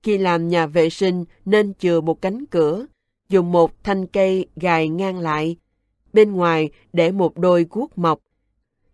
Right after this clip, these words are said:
Khi vào bên trong nên mang guốc. Bây giờ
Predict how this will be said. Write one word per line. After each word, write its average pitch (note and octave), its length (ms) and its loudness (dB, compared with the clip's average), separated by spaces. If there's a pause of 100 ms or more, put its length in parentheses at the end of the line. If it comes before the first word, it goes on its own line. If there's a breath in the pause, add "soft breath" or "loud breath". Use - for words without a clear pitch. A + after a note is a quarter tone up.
Khi G#3 140 2
vào E3+ 320 2
bên F#3+ 340 0
trong F#3+ 280 -4 (220)
nên F3 380 0
mang E3 260 -2
guốc. A3 280 -4 (1800)
Bây F#3+ 180 0
giờ E3 340 0